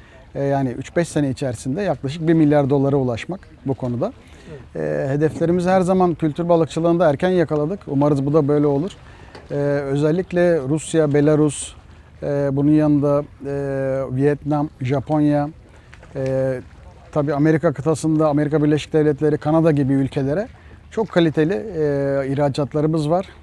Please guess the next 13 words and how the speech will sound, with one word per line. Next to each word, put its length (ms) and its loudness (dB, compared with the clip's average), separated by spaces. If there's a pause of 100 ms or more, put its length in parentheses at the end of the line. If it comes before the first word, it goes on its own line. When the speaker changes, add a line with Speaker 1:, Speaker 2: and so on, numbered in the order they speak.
(280)
Speaker 1:
Önemli 320 2
market 420 0
zincirlerine 500 2
şu 160 -2
anda 380 0
üretimde, 520 -2
ürettiğimiz 440 -2
balıklar 360 -2
girmiş 400 -2
durumda. 360 -2 (4000)
Dolayısıyla 580 0
çok 220 -8
kaliteli 560 -2